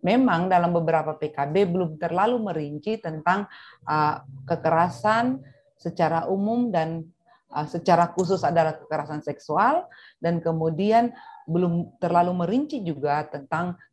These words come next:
kekerasan berbasis gender, karena kedua hal ini,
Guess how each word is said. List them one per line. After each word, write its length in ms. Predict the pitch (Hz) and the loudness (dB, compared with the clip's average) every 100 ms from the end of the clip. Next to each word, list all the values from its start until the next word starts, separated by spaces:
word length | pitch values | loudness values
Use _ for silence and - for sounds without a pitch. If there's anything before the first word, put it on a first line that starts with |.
| - | -8
kekerasan 480 | 156 156 151 165 | -2 0 0 -2
berbasis 400 | 151 143 156 160 - | -2 -2 -4 -6 -2
gender, 280 | 175 175 160 | 0 2 0
karena 240 | 165 165 | -2 -2
kedua 320 | 165 170 170 165 | 0 2 2 2
hal 80 | 170 | 0
ini, 320 | 170 214 226 | 0 -2 -4